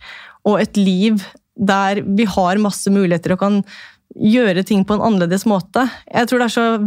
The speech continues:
veldig lett å falle i det hamsterhjulet, på en måte, at du bare, «Oi, plutselig har det gått ti år, jeg har vært i samme jobb, og jeg har ikke fått gjort noen av de tingene jeg hadde lyst til å gjøre.» Og det er jo helt greit hvis man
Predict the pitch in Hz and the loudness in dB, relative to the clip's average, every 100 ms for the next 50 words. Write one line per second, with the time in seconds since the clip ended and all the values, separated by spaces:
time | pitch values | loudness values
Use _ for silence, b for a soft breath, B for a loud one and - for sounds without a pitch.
0 | 208 233 185 202 202 190 - 202 233 196 | 0 0 0 0 0 -2 -4 -2 -2 0
1 | 180 185 180 190 B B B B - 208 | 0 0 0 -2 B B B B -2 0
2 | 170 - 185 180 175 170 190 175 - 262 | 0 0 0 2 2 0 0 0 0 0
3 | 330 262 - 233 214 196 196 196 202 B | 2 0 -2 0 0 2 2 0 -2 B
4 | B B - 349 311 294 247 233 233 226 | B B -2 0 0 0 0 0 0 0
5 | 214 240 233 202 240 233 226 196 196 190 | 2 2 0 0 -2 0 2 2 2 0
6 | 208 226 226 220 202 220 233 214 208 233 | 0 2 2 0 -2 -2 0 0 0 0
7 | 214 208 208 220 190 202 208 214 - - | 2 2 0 2 2 2 2 -2 -6 -14
8 | - - - 226 233 226 - 233 254 220 | -16 -4 0 2 2 0 0 0 2 2
9 | 202 233 233 120 254 240 262 311 311 302 | 2 0 0 0 0 0 0 0 0 -2
10 | 196 185 190 202 202 202 | -2 -2 -4 -2 0 0